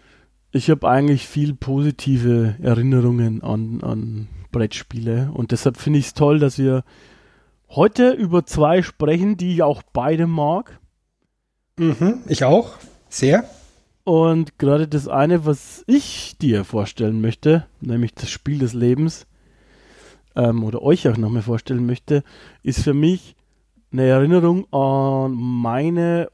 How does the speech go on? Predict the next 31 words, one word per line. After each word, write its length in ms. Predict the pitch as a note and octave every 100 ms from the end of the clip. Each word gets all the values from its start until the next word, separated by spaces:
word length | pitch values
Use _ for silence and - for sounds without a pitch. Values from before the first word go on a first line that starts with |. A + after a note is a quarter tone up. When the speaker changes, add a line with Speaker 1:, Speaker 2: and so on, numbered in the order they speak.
| -
Speaker 1:
Oma, 520 | F#3 A#3 E3 G#2+ A2 - _
die 100 | C3+
jetzt 280 | C3+ C3 -
kürzlich 300 | D#3 - E3+
verstorben 460 | - - D3+ C#3 A2+
ist, 280 | A2+ D3 - _ - - - _ _ -
weil 640 | A#2+ A#2 G#2+ C3 E3+ G#3 -
ich 300 | C3+ - _ -
glaube, 540 | A2+ G#2+ E3+ F3+ F#3
ich 160 | F3 D3
hab 140 | -
vorhin 560 | - - F#3 G#3 G#3+ G3
noch 200 | F3 -
mal 220 | E3 D#3+
meine 280 | D#3 D3 C3+
Mutter 340 | C3 F#3 C3+ A#2
gefragt 480 | A2+ G#2+ G2 _ -
extra, 440 | - - B2 C3+ - - - _
ich 180 | - -
glaube, 440 | A2+ G#2+ F3+ G3+
wir 120 | F3 D#3+
hatten 260 | B3+ F#3
das 200 | B2 -
nie. 320 | A#2+ A2 G#2 - _ _ _ - - -
In 120 | C#3+
meiner 280 | D3 F3+ F3
Erinnerung 540 | C#3 G#3+ A3+ G#3+ E3
hatten 240 | F3+ - E3
wir 100 | D3
dieses 260 | C3+ A#2+
Spiel, 560 | - - G3+ D#3+ D#3+